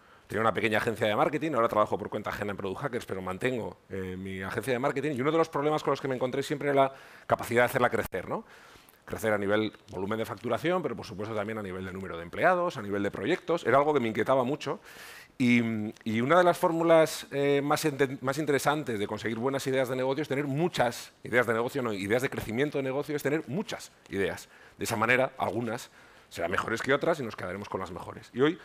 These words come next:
voy a tratar un poco de resolver, eh, o de presentar un framework, un,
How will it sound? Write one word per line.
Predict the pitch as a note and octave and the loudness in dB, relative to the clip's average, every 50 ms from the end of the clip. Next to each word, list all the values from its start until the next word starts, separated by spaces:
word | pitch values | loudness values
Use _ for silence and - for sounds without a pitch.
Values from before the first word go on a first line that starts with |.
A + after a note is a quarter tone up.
| - - - - - | -20 -20 -20 -14 -6
voy | - C3 D3 | 0 4 4
a | D#3 | 6
tratar | E3 D#3+ D3+ D#3 D#3 | 6 6 6 4 4
un | D3+ | 4
poco | C3+ D#3 D3 E3 | 0 0 0 2
de | D#3 | 0
resolver, | C3+ B2 - B2+ A#2 A#2 B2+ C3+ C3 C3 - - - | 0 0 0 0 2 4 4 4 2 0 -6 -8 -4
eh, | A2 G#2+ G2+ G2 F#2+ F#2 F#2 F#2 F#2 F#2 - _ _ _ _ _ _ _ _ _ _ _ _ _ - | -2 0 0 0 -2 -2 -4 -8 -12 -14 -18 _ _ _ _ _ _ _ _ _ _ _ _ _ -8
o | - G#2 | -6 -2
de | G#2+ A2+ | -2 0
presentar | - A2+ G#2 - B2 A2+ G#2 - D#3+ D#3 B2+ A#2+ - - _ _ _ - - | 0 0 2 2 0 2 4 4 4 4 4 0 -6 -16 _ _ _ -16 -10
un | - B2 C3 C3+ B2 | -6 -6 -4 -4 -4
framework, | - - C#3 E3+ G#3+ F#3 C#3+ D3 F3+ G3+ - - | 0 2 2 2 2 2 0 0 0 0 -2 -2
un, | A#2+ C3 C3 B2 A#2+ A2 A2+ | -4 -4 -2 -2 -4 -4 -6